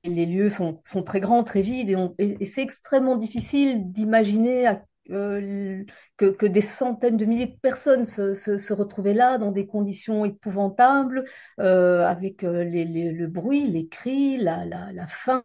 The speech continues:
le, euh, les coups. Et, euh, on a une petite impression un,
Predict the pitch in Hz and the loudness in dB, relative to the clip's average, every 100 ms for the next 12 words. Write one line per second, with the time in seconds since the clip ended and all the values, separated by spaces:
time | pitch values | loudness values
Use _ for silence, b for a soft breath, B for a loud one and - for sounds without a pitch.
0 | 262 254 247 180 175 175 B B B 190 | -4 -2 0 0 -2 -4 B B B -4
1 | 175 170 - - 311 320 B B B B | 0 0 0 0 0 0 B B B B
2 | - 233 233 226 220 214 226 220 240 240 | 0 4 6 6 6 6 4 0 0 2
3 | 277 302 294 277 - - 220 - 277 262 | 4 4 2 0 -6 -12 -16 -10 -4 -4
4 | 254 247 - 277 269 254 247 240 226 | -4 -4 0 2 4 4 4 2 -2